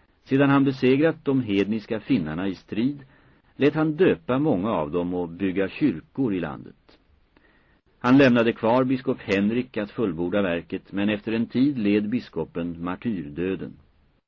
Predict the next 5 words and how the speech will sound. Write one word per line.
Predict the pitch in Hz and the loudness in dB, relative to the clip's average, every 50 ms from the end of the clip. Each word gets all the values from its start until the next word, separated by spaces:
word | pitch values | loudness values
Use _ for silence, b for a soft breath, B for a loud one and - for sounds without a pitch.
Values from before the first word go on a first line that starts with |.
| _ _ _ | _ _ _
Själv | - - 135 131 139 143 143 139 131 | -2 2 2 4 4 2 0 -2 -4
återvände | - 147 135 87 - - 82 78 85 85 87 87 95 - | -4 -2 -2 -2 -2 -6 -8 -6 -6 -6 -6 -6 -4 -4
Erik | 117 101 82 76 78 78 - | -4 -4 -4 -4 -6 -8 -10
till | - 92 92 | -10 -10 -10
Sverige. | - - - 87 87 92 101 95 80 73 | -10 -6 -4 -4 -4 -4 -4 -6 -10 -12